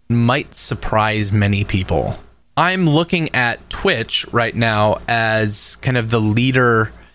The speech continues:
providing a platform for individuals to be able to do this. There is this new up,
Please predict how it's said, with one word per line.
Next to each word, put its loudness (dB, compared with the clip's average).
providing 0
a 0
platform 0
for 0
individuals 0
to -4
be 2
able -2
to 0
do 0
this. -2
There 2
is 0
this 0
new 4
up, 0